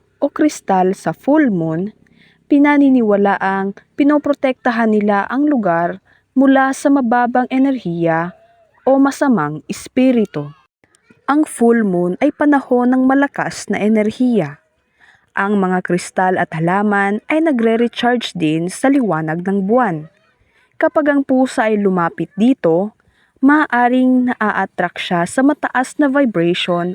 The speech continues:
o enerhiya. Senyales na may alignment o magandang daloy ng enerhiya sa bahay mo. Ayon sa ilang paniniwala, ang mga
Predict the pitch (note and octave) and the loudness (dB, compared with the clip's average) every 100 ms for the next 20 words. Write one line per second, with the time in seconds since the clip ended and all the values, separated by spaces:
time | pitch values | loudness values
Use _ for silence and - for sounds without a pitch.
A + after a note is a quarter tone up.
0 | - E3 D#3+ F#3 F#3 G#3 B3 A#3 C#3+ C#3+ | -8 -6 -2 0 0 0 0 0 -2 -8
1 | _ _ _ _ _ _ _ - C#4+ C4 | _ _ _ _ _ _ _ -2 2 4
2 | A3 A3 A3+ - G3+ F#3+ - D#3+ E3 F#3+ | 4 2 0 -2 -2 -2 -2 -2 -2 0
3 | G3 G3+ G3 G3+ - _ _ - C#4+ D4+ | 0 -2 -2 -4 -8 _ _ -4 0 2
4 | C#4+ D4 C#4 D4 B3+ G#3+ G#3+ A3 A3 A#3 | 2 2 2 0 0 0 0 2 2 0
5 | A#3+ B3+ C4+ A#3+ - D#3 D#3+ D#3 E3+ A3+ | -2 -2 0 -2 -6 -8 -6 -8 -6 -4
6 | F#3+ C#3 D3 F#3 G#3 C4 E3+ - _ - | -2 -2 -2 -4 -2 -2 -2 -8 _ -20
7 | - _ _ _ _ _ - G#3+ G#3+ G3 | -20 _ _ _ _ _ -4 0 0 -2
8 | - F3+ F3 E3+ E3+ D#3+ D3+ D3+ F3 C4 | -2 -2 -2 -4 -6 -6 -6 -4 0 2
9 | A3 F3 G3 - _ _ _ _ C#4+ D4+ | 2 0 -2 -8 _ _ _ _ 0 4
10 | D4 | 4